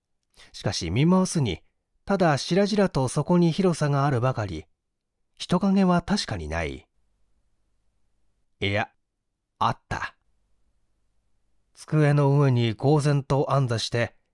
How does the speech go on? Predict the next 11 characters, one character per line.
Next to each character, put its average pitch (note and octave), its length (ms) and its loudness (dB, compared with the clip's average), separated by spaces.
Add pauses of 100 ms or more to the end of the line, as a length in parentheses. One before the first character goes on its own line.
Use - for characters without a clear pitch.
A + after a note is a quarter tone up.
(100)
一 - 280 -2
房 - 260 0
の A#2+ 140 2
バ D#3 100 2
ナ C#3+ 140 2
ナ G#2+ 100 0
が F2+ 280 -2 (260)
部 B2 100 0
屋 E3 280 2
い C3 120 -2
っ - 20 -6